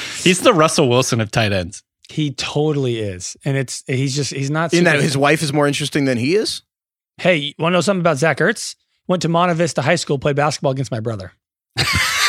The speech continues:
Speaker 3: Did he dunk on your brother?
Speaker 2: <laughs> That I don't know,
Speaker 3: What is
Speaker 2: but
Speaker 3: with
Speaker 2: I
Speaker 3: the, what is with the
Speaker 1: Dude.
Speaker 3: holdbacks and connections to tight ends?
Speaker 2: I don't know. He's a, Zach Ertz is a Bay Area guy. He went to Monte Vista in
Speaker 1: This is
Speaker 2: Danville, which is right
Speaker 1: hilarious.
Speaker 2: next to where I grew up.
Speaker 3: What?
Speaker 2: Um,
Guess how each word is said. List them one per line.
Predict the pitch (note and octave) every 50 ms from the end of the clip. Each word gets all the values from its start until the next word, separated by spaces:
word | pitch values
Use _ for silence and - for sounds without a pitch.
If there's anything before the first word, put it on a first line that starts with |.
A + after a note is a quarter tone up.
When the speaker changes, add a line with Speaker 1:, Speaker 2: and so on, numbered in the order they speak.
| - - - - - - - - -
Speaker 3:
Did | - A#3 A3
he | - B3
dunk | C4 A3+ A3 B3 B3 B3
on | B3 A#3+
your | A#3 A3 G#3
brother? | F3+ G#3+ A3+ A#3+ C4 D4 D4 - -
Speaker 2:
<laughs> | - - - - - - G#3+ F#3 F#3+ F3 - - - - -
That | G3 F3+ G3 G3+
I | G3+ F#3+
don't | F3+ E3+
know, | E3 D3
Speaker 3:
What | D#4+ G4
is | F#4 -
Speaker 2:
but | D4+ F3 E3+ E3 -
Speaker 3:
with | C5 -
Speaker 2:
I | -
Speaker 3:
the, | - F#3
what | B3 D4+ F4+
is | A4+ E4
with | D#4 D4+
the | - C#4+
Speaker 1:
Dude. | A#3 - -
Speaker 3:
holdbacks | G#3+ G3+ - - A3+ G3 D#3+ - - G3
and | E3+ -
connections | A3 G3 G#3 A#3 - - G#3 F#3 E3+ -
to | F#3+ F3
tight | - G#3+ G3 G#3 G#3
ends? | G#3+ A3 F#3+ F3 D3 - - - -
Speaker 2:
I | D3+ F3+ A3
don't | A#3 A#3 A3+
know. | B3+ C#4 B3+
He's | F3+ E3+ G3 E3 F3+
a, | G3 E3
Zach | D3+ D#3 F#3+ G3+ F#3+
Ertz | - G#3+ A3 -
is | G#3+ F#3+
a | G3+
Bay | E3 D3 F3+ F3+
Area | F#3+ G3 G3+ G3+ G3 F#3+
guy. | F3 G3+ A#3 A#3
He | E3+ D3
went | D3+ D#3
to | D#3 E3
Monte | E3 E3 E3+ D#3+
Vista | E3+ F#3+ - - D3+
in | C#3 C#3
Speaker 1:
This | C3+ D3 E3 F3+
is | D3+
Speaker 2:
Danville, | C#3 B2+ A#2+ B2+
which | A2 A2
is | A2+
right | A2+
Speaker 1:
hilarious. | A2+ A2 C#3 C3+ C#3
Speaker 2:
next | C#3 C3 -
to | - C#3+
where | C#3 C3+
I | C3+
grew | B2+ D3 D#3+
up. | D3 C#3 G#3+
Speaker 3:
What? | C4+ - B4 - A4+
Speaker 2:
Um, | F3+ E3+ D#3+ D#3 D#3 D3 C3+